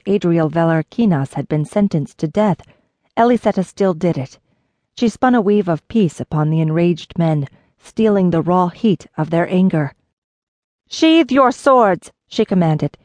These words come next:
infusing her voice with compulsion. "There will be no more killing here today. Lord Burial, Rowan, tend to your dead. Lord Seaborn, mourn your son.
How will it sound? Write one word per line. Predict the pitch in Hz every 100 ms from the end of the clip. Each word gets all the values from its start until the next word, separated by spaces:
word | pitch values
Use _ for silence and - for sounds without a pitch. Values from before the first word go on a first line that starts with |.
| _ _
infusing | - 233 233 269 254 196
her | 180
voice | 175 208 202 151 -
with | 156 -
compulsion. | 185 180 196 175 - 151 143 - _ _ _ _
"There | 277
will | 254 254
be | 254 262
no | 254 277 285
more | 294 294
killing | - 294 254 226
here | 220 208
today. | 214 196 190 165 - _ _ _ _ _ -
Lord | 254 262 226
Burial, | 262 254 233 190 175 _ _
Rowan, | 240 247 226 185 180 _ _ _
tend | - 277 294
to | 277
your | 233 226
dead. | 190 202 180 - _ _ _ _ _ _
Lord | 233 262 233
Seaborn, | - 285 254 240 220 196 180 - -
mourn | 233 269 277 247
your | 226 202
son. | - 240 214 208 165